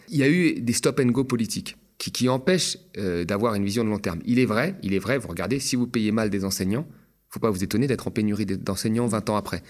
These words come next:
parce qu'il y a plus de carrière dans l'enseignement. Si vous payez mal dans la restauration pendant vingt ans,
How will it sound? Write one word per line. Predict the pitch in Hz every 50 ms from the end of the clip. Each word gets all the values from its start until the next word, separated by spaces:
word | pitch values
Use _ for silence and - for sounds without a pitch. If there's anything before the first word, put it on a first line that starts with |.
| - - -
parce | - 92
qu'il | - -
y | 104 95
a | 90
plus | - - 127
de |
carrière | - - - 92 92 87 76 - - _ -
dans | - 95
l'enseignement. | 92 92 - - 87 82 80 76 - - - - - -
Si | - - 147
vous | 135 127
payez | 117 123 131 113 107 107
mal | 110 123 127 117 101 - - - - -
dans | 104 98
la | 95
restauration | 92 104 98 - 117 101 101 101 - 117
pendant | 95 95 92 92 90
vingt | 101 101 98 -
ans, | 135 165 160